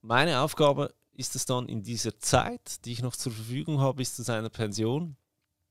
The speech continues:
das Maximum aus seinen Finanzen zu holen. Und jetzt ist es halt so, wenn du fünfundfünfzig bist und du hast ein Vermögen von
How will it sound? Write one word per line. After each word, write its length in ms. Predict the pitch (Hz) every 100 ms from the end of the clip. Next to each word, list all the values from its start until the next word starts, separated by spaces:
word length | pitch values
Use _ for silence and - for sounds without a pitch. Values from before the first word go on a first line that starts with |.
| _ _
das 240 | 95 -
Maximum 640 | 104 104 - - 110 107 110
aus 200 | 95 -
seinen 260 | 95 92
Finanzen 560 | 92 85 92 - 98 -
zu 200 | - 101
holen. 440 | 92 98 95 - -
Und 100 | -
jetzt 220 | 98 - 104
ist 160 | -
es 40 | -
halt 200 | 95 -
so, 280 | 117 131 151 _ _ _ _ _ _ _
wenn 80 | 104
du 80 | 95
fünfundfünfzig 760 | 104 98 101 101 160 - -
bist 300 | 127 156 -
und 160 | 101 98
du 80 | 98
hast 180 | 95
ein 120 | 98 87
Vermögen 440 | 98 101 110 113
von 320 | 98 95 92